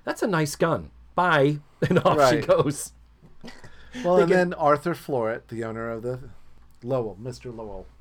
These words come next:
Speaker 2: he says, "Natalie, you know, I know this guy was trying to steal the pizza clock,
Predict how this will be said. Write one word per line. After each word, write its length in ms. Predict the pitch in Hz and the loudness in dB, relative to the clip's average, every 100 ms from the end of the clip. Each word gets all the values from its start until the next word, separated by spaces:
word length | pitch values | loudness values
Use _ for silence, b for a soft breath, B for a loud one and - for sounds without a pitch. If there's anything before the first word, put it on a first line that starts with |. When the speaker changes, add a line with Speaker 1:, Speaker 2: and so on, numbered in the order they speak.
| - - - | -20 -20 -10
Speaker 2:
he 220 | 127 127 | -6 -6
says, 500 | - 113 107 95 - - - 113 | -6 -10 -12 -14 -20 -16 -14 -8
"Natalie, 380 | 120 117 120 | -6 -4 -6
you 140 | 113 117 | -6 -6
know, 100 | 123 | -6
I 120 | 123 | -6
know 160 | 123 117 | -6 -6
this 180 | 110 | -8
guy 180 | - 110 | -8 -8
was 120 | 104 104 | -8 -10
trying 220 | 107 101 | -12 -12
to 60 | |
steal 300 | 98 - 107 | -12 -12 -12
the 60 | 95 | -14
pizza 320 | - 107 - | -14 -14 -14
clock, 400 | 104 101 95 - | -16 -12 -14 -14